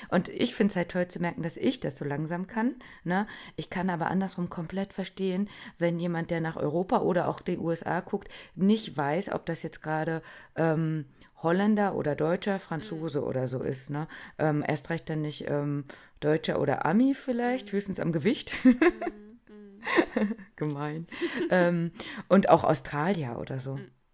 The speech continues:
Speaker 2: ja.
Speaker 1: Na, da ist einfach, äh, kann man vollkommen verstehen, wenn man sich damit
Speaker 2: Ist
Speaker 1: nicht
Speaker 2: ja auch keine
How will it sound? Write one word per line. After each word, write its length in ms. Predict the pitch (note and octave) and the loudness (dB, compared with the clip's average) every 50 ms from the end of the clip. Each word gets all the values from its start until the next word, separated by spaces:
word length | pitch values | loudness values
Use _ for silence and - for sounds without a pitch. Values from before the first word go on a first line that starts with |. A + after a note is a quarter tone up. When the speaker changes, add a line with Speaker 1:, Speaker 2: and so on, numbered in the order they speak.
| _ | _
Speaker 2:
ja. 180 | G3 F#3 F#3 - _ _ _ _ _ _ | -20 -20 -20 -20 _ _ _ _ _ _
Speaker 1:
Na, 400 | - D3+ D3+ D3+ D#3 D#3+ D#3+ D#3+ _ | -6 -4 -4 -2 -4 -6 -8 -12 _
da 160 | - C#3+ C#3+ D3 | -12 -8 -8 -8
ist 320 | - - - - - - | -8 -8 -10 -14 -12 -10
einfach, 380 | D#3+ D3+ C3 - - C3 - - | -10 -10 -10 -10 -14 -14 -8 -4
äh, 240 | C#3 C#3+ C#3 C#3 C#3 | -4 -2 -2 -2 -4
kann 160 | - E3 D3+ | -4 -2 0
man 120 | D3 C#3 | -2 -2
vollkommen 360 | C3+ - D#3 D3 C#3+ - D3 B2+ | -2 -2 -4 -4 -2 -4 -8 -6
verstehen, 340 | - C3+ C3 - C#3 C3 C3 | -8 -10 -6 -4 -4 -4 -2
wenn 120 | C3 B2+ | -2 -2
man 80 | C3 C3+ | -2 -4
sich 160 | C#3 C#3 C3 | -4 -6 -6
damit 220 | D3 C#3+ C#3 - | -6 -8 -8 -6
Speaker 2:
Ist 40 | - | -6
Speaker 1:
nicht 120 | D3 - F3 | -6 -6 -4
Speaker 2:
ja 20 | |
auch 20 | |
keine 80 | G3+ C3+ | -6 -6